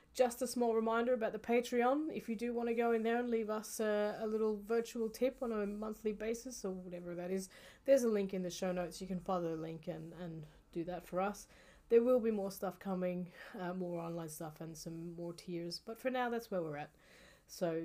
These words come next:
thanking you for that. Um, oh, and a shout, oh, no, I almost forgot. Sorry. We do have a Patreon. His name is David, and I'm gonna give him a shout out. Sorry, I meant to do that at the beginning. I will get used to this,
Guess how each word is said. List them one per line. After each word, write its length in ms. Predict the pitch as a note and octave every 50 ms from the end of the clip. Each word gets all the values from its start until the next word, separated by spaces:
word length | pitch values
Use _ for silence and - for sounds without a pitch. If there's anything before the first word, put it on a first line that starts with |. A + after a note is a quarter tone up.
| D#3 D#3 -
thanking 360 | - A#3+ A#3+ A#3 A#3+ B3 A#3
you 100 | A3+ A3+
for 160 | A3+ - A3+
that. 340 | G#3+ A3 A3 A3+ - - - - - - - - - - _
Um, 460 | - G3 G3+ G3+ G3 G3+ G3+ G#3 G#3 F#3+ - - _ - - - - - - - - _ _ _ _ _ _ _ _ _ _ _ - - - - - -
oh, 160 | D4+ F4 D#4+ C4
and 120 | B3 A#3+
a 100 | A#3+ A#3+
shout, 380 | A#3 - D4+ D#4 E4 C#4+ B3 G#3+ G3+
oh, 340 | B3 B3+ C4 B3+ A#3 G3 F3+ - -
no, 140 | A3+ B3
I 220 | C4 C4 C4 C4 A#3
almost 360 | B3 C4 C4 C4+ C4+ C4 -
forgot. 340 | C#4+ B3 C4+ C4+ C#4 - -
Sorry. 540 | - - D4 C#4 C#4 C#4 C#4 D4+ C#4+ C#4 - - - _ -
We 120 | C4+ C#4
do 160 | A#3 D4 D4+
have 160 | C#4+ D4 D4
a 40 | C#4+
Patreon. 640 | A#3 B3 C#4 D4 C#4+ - C#4+ D4 D4 D4 D4 D4 D#4 E4+ - - _ _
His 200 | - C4+ A#3+ C#4
name 200 | D4 C#4+ D4 C#4+
is 100 | C#4+ A#3
David, 460 | - D4 C#4+ D4 C#4+ C#4 D4+ D4+ B3+ - - - - - - - -
and 140 | - A3+ A3+
I'm 140 | A3+ A3+ A3
gonna 140 | A3 G#3+
give 160 | A3 A3 A3+ G3
him 160 | G#3 A3 G#3+
a 40 | G3+
shout 260 | F#3+ - G#3 G3+ G3
out. 240 | G3+ G3+ G#3 - - - - - - - -
Sorry, 280 | - - - A#3 A3 G#3+
I 60 | G#3
meant 160 | G#3 G#3+ G3+
to 60 | G3 G#3
do 140 | F#3 G3+
that 120 | G3 G3 F#3+
at 40 | F3+
the 60 | F#3
beginning. 400 | F3+ F#3 F#3 F#3 F3+ F3 E3+ F3 - - - - - - -
I 120 | G3+ G3
will 120 | G3+ G3 G3
get 160 | F#3+ G3 F3+
used 240 | E3+ G3 F#3+ F#3 -
to 60 | -
this, 340 | F3+ F3+ F3+ F3 - -